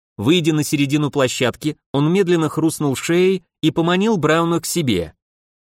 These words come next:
"Воу!" взвыла толпа. Браун посмотрел на него нечитаемым взглядом, поменял опорные ноги и легким шагом двинулся навстречу. "У меня же выносливость двенадцать, а сила одиннадцать",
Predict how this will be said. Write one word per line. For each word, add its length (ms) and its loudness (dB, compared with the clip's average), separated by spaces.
"Воу!" 1300 8
взвыла 540 2
толпа. 580 -2
Браун 480 2
посмотрел 560 0
на 80 0
него 280 2
нечитаемым 680 -2
взглядом, 560 -2
поменял 440 2
опорные 440 2
ноги 380 0
и 100 2
легким 360 0
шагом 400 0
двинулся 460 0
навстречу. 580 -4
"У 60 -2
меня 320 4
же 120 0
выносливость 600 2
двенадцать, 520 0
а 100 0
сила 280 2
одиннадцать", 680 -2